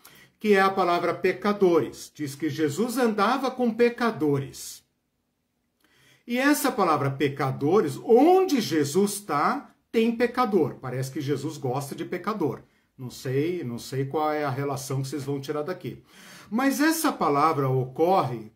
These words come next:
quarenta e sete vezes no Novo Testamento, a palavra pecadores.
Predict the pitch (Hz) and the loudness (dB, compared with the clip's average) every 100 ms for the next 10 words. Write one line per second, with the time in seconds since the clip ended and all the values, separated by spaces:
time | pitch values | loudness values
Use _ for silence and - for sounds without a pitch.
0 | _ 202 202 202 208 254 320 359 349 - | _ 4 6 6 6 6 6 4 2 2
1 | 214 - - 185 214 226 202 131 160 208 | 2 0 -2 -2 -2 -2 -6 -2 0 0
2 | 214 220 180 175 - 208 233 170 135 135 | -2 -2 -2 -2 -2 -2 -2 -4 -4 -4
3 | 151 151 170 175 202 165 139 113 - - | -4 -4 -6 -4 -2 0 -2 -4 -12 -20